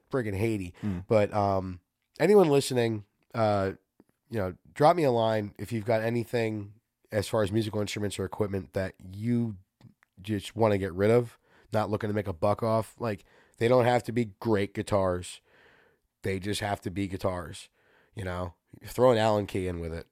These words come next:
Speaker 1: and, like, let them adjust the truss rod. They'll figure it out. They know what they're doing.
Speaker 2: Yeah.
Speaker 1: Like, they, like, they're, you know, they, they, they, they have music teachers down there. They just are very short on supplies.
Speaker 2: Mm, mm-hmm.
Speaker 1: Um, so, yeah, drop me a line if you can. Um,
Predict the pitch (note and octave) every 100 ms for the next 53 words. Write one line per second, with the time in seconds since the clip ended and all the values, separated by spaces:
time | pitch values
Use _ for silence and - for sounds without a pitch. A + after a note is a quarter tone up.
0 | - F#2 F2+ E2+ F#2 G2 G2 F#2 F#2 F2
1 | E2+ - F2 - E2 D2+ - A#2 - G2
2 | D2+ C#2 D2+ D#2+ A2+ G#2 E2 C#2 C2+ D2+
3 | E2+ - F2+ F#2 G2 F#2 G2 F2+ A2+ G2+
4 | G#2+ F2 G2 F2+ G#2+ F#2 A2 G#2+ A2 G#2+
5 | A#2 G#2+ G#2 G2 G#2 G2 F2 F2+ F2+ E2+
6 | E2+ - - - G#2+ F#2+ G2+ G2+ F2+ G2
7 | F2+ G2 E2+ D#2+ E2+ F2+ E2+ D#2+ - A2+
8 | G2+ - - G#2+ G2 F2+ E2+ E2+ A#2 G#2+
9 | G2+ _ - C#3+ G#2+ C3+ D3 C#3+ B2 A#2
10 | A2 G#2 G2 G#2+ G#2 G2+ F2+ F#2 F2 F2